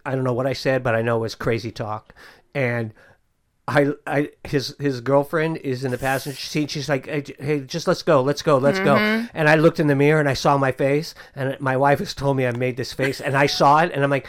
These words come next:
Speaker 1: "Ugh, that's what she's talking about." The scary, 'cause I was, I
Speaker 2: On
Speaker 1: sc-,
Speaker 2: fire.
Speaker 1: I didn't scare myself, but when I looked at me, I'm like,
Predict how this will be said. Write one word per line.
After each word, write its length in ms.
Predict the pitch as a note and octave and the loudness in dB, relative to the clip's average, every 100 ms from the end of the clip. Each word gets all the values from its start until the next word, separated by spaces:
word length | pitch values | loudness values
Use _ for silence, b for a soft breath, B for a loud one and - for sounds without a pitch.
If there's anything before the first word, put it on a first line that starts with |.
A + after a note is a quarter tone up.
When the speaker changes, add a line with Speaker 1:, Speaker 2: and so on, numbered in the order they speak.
| B B B B | B B B B
Speaker 1:
"Ugh, 300 | G3+ F#3+ A2+ - b b b | 0 0 -2 -8 b b b
that's 280 | - G3+ - | 2 2 2
what 160 | F#3+ F3 | -2 -2
she's 220 | C#3+ - | -4 -4
talking 320 | C#3 B2+ C#3 | -4 -4 -4
about." 300 | B2 B2 A#2+ | -2 -2 -2
The 80 | C#3 | -4
scary, 420 | - E3 D3 C#3+ - | -4 -2 0 0 -4
'cause 200 | - - - | -10 -6 4
I 180 | D#3 E3+ | 6 6
was, 220 | C#3+ - B B B | 4 -2 B B B
I 60 | - | 2
Speaker 2:
On 60 | C4 | 2
Speaker 1:
sc-, 160 | - | 2
Speaker 2:
fire. 400 | F3+ F3+ F3 F3 | -2 -4 -4 -6
Speaker 1:
I 60 | F3+ | -2
didn't 180 | E4 D#4 | 0 0
scare 380 | - G3 G3+ F3+ | -2 2 4 6
myself, 520 | C#3+ - E3 G3 A3+ | 2 2 2 2 2
but 260 | - D#3 - _ | 0 0 -2 _
when 180 | E3+ D3+ | -4 2
I 80 | F3+ | 2
looked 260 | F3 G3 | 4 2
at 60 | A3+ | 0
me, 100 | A#3 | 0
I'm 120 | F#3+ | 0
like, 240 | C3+ A#2+ | 0 -2